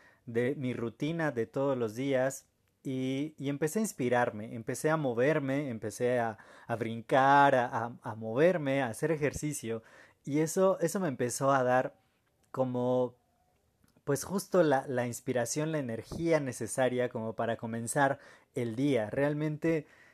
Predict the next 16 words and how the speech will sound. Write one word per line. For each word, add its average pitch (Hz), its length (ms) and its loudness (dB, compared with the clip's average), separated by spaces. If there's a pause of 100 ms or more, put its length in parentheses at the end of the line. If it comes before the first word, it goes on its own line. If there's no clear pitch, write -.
(120)
muchas 175 360 0
veces 160 600 0 (160)
dejamos 139 960 0 (100)
que, 127 480 -2
que - 80 -2
estos 151 220 -2
sentimientos 131 640 -4
negativos, 117 800 -4
que 120 380 -4
estas 123 280 -6
cosas 131 300 -6
que 120 100 -12
sentimos 123 640 -6
nos, 113 420 -8 (360)
nos 131 320 -4
anclen 151 640 -2